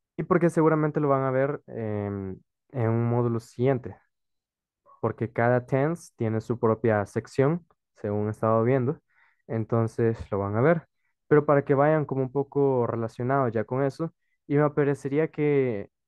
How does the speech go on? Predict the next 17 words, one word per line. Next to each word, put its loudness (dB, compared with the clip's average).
que -4
es -10
como 2
obligatorio 0
hablar -2
de, 2
si -16
vamos 0
a -2
hablar 2
de -4
was 0
and -8
were, 0
to -8
mention -2
this, -4